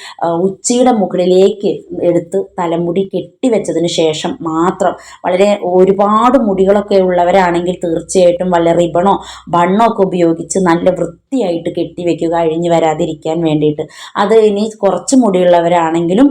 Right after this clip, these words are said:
അങ്ങനെ തന്നെ ചെയ്യുക. അപ്പോൾ മുടി വളരെ വൃത്തിയായി കെട്ടിവെച്ചതിന് ശേഷം മാത്രം ഉറങ്ങാൻ കിടക്കുക എന്നുള്ളതാണ്. ഇനി അഞ്ചാമതായിട്ട് പറയാനുള്ളത് ദുഷ്ടശക്തികൾ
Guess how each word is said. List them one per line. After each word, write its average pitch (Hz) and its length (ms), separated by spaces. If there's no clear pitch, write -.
അങ്ങനെ 165 220
തന്നെ 165 280
ചെയ്യുക. 156 380
അപ്പോൾ 196 160
മുടി 202 280
വളരെ 175 280
വൃത്തിയായി 175 600
കെട്ടിവെച്ചതിന് 165 720
ശേഷം 160 380
മാത്രം 156 380
ഉറങ്ങാൻ 156 380
കിടക്കുക 151 480
എന്നുള്ളതാണ്. 151 560
ഇനി 320 160
അഞ്ചാമതായിട്ട് 269 920
പറയാനുള്ളത് 190 760
ദുഷ്ടശക്തികൾ 262 1000